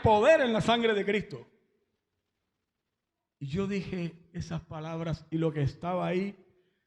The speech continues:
se explotó, se estalló. Y un humo azul quedó.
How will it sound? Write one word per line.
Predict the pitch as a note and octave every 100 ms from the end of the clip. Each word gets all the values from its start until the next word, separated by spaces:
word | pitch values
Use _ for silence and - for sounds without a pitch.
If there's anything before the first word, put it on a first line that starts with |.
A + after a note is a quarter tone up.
| _ _
se | - E3
explotó, | D#3 - - D3+ C#3+ F#3
se | C#3+
estalló. | D3 - C3+ D3+ E3 A2+ - _ _ _ _ _
Y | - A2+
un | D#3+ A3+
humo | A3+ A#3 G#3+ G3
azul | D3 - B3 A#3 E3 - _
quedó. | C3 C#3+ D#3